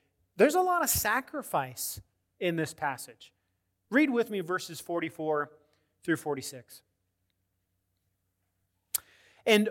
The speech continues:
all who believed were together and had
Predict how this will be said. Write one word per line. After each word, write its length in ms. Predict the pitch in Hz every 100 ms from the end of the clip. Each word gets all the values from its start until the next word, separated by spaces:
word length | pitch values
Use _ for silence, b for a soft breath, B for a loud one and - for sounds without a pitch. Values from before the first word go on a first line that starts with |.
| -
all 840 | 214 254 311 330 330 285 254 - - _
who 260 | - 226 214
believed 640 | 175 170 165 135 120 - - 160
were 220 | 208 240
together 540 | 240 196 190 185 208
and 200 | 220 226
had 380 | 185 226 226